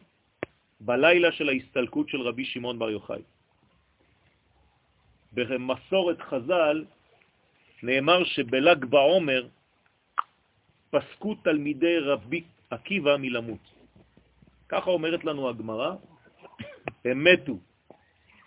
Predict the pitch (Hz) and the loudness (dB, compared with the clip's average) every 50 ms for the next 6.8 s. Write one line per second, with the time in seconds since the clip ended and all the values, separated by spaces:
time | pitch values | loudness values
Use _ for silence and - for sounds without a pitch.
0 | _ _ _ _ - 123 135 151 151 139 120 101 98 - 175 180 175 180 - 170 | _ _ _ _ -14 -6 -4 -2 -2 -2 -2 -4 -2 2 4 4 4 2 0 -2
1 | 143 117 - - - - _ - - 127 139 135 127 120 - - - 120 107 107 | -2 -2 -2 -8 -18 -20 _ -10 -6 -4 -2 -2 -2 -4 -6 -8 -6 -6 -4 -4
2 | 120 147 - - - _ _ _ _ _ _ _ _ _ _ - 127 123 127 139 | -4 -6 -10 -12 -16 _ _ _ _ _ _ _ _ _ _ -8 -6 -4 -2 0
3 | 147 143 135 117 104 - _ _ _ _ _ _ _ _ _ _ _ - 110 143 | 2 2 2 0 -4 -8 _ _ _ _ _ _ _ _ _ _ _ -2 2 2
4 | 147 143 139 - 175 175 165 - - 156 - 147 139 - - 139 123 107 107 107 | 2 2 4 4 6 6 6 6 0 -2 -2 -2 -4 -4 -2 -4 -4 -2 -2 -2
5 | 104 107 113 - _ _ _ - 139 131 147 143 143 131 - - - - 226 - | -2 -2 -4 -8 _ _ _ -6 -4 -2 -2 -2 -2 -6 -10 -10 -6 -6 -6 -2
6 | - 170 151 147 147 156 160 180 233 247 220 190 180 - - | -2 -2 -2 0 -2 -2 -2 -2 -2 -2 -2 -2 -4 -6 -10